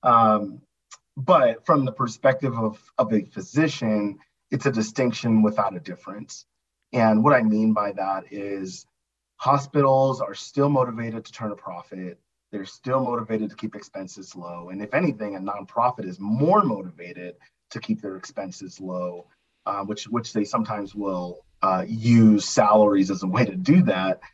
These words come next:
Um, but I don't know that that's a meaningful difference.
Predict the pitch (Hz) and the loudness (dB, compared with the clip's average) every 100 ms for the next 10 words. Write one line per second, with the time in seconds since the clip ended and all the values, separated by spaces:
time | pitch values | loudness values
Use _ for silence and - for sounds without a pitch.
0 | _ _ _ - 107 107 107 104 113 - | _ _ _ -2 2 4 4 2 -4 -8
1 | _ _ _ _ - 113 127 113 104 127 | _ _ _ _ -12 0 4 4 4 4
2 | 143 127 107 107 104 98 101 - 95 104 | 4 4 2 -2 -4 -6 -8 -6 -6 -4
3 | 101 98 - 92 92 90 110 110 110 - | -4 -8 -8 -10 -10 -6 -2 2 0 -2